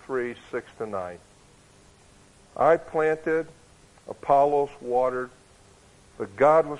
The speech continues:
causing the growth. So then, neither the one who plants nor the one who waters is anything, but God who causes the growth. Now he who plants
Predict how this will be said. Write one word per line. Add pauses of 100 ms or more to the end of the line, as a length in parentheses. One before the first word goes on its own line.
causing
the
growth. (1400)
So
then,
neither
the
one
who
plants (720)
nor
the
one
who
waters
is
anything, (480)
but
God
who
causes
the
growth. (1200)
Now
he
who
plants